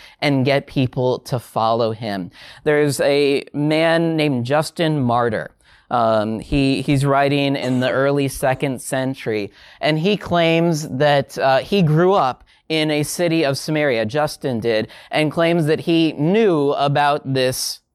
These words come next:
Simon. Uh, the, the chronology, I don't think he would have been alive when Simon was alive, but again, the, the word of mouth about this Simon.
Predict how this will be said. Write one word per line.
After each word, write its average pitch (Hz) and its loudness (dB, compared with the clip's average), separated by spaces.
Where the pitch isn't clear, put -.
Simon. 135 -4
Uh, 127 0
the, 156 0
the 151 0
chronology, 185 2
I 160 2
don't 170 -2
think 165 -2
he - -4
would 151 2
have 143 0
been 143 2
alive 131 2
when 117 -2
Simon 151 -2
was 120 -2
alive, 113 0
but 127 -2
again, 117 -2
the, 127 2
the 127 2
word 127 2
of 117 0
mouth 120 0
about 113 0
this 117 -6
Simon. 110 -4